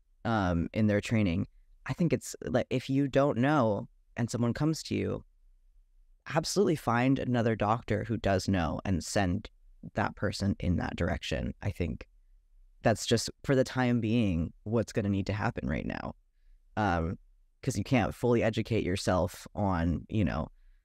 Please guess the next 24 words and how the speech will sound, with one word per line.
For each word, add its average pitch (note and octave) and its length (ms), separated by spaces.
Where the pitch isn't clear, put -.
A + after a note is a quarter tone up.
gender A2+ 300
affirming G#2+ 300
surgeries A#2 540
and G#2 80
hormone A2 400
therapy, F2+ 420
<laughs> D3+ 520
like, D#3 280
in A#2 160
a A2+ 60
day, G#2+ 440
uh, F2+ 420
to A#2 100
help G2 180
someone G2 300
in D2+ 80
that - 180
way, C#2+ 300
but - 180
we A#2+ 100
do A2+ 160
need F#2 200
the - 60
help. E2 420